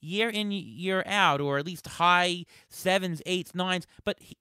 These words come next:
what I'm saying is he's not, he's going in the eighteenth round. He's a lot better than an eighteenth round pitcher. He's not a, a, a, a number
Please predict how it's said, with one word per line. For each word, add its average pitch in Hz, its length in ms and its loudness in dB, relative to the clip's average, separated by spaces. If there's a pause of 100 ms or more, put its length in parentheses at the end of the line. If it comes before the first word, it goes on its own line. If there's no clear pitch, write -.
what 170 320 -2
I'm 190 80 0
saying 220 160 -2
is 180 120 -4
he's 185 220 -6
not, 190 200 -4
he's 185 320 -8
going 208 200 -2
in 190 60 -2
the 180 140 -6
eighteenth 170 420 -8
round. 117 400 -4 (300)
He's 170 160 -10
a 175 60 -4
lot 208 300 -2
better 151 260 2
than 131 120 -4
an 127 120 -10
eighteenth 135 420 -12
round 107 280 -8
pitcher. - 360 -14 (200)
He's 123 200 -10
not 175 260 0
a, 139 260 -2
a, 135 460 -8
a, 127 140 -8
a - 40 -12
number 143 400 -4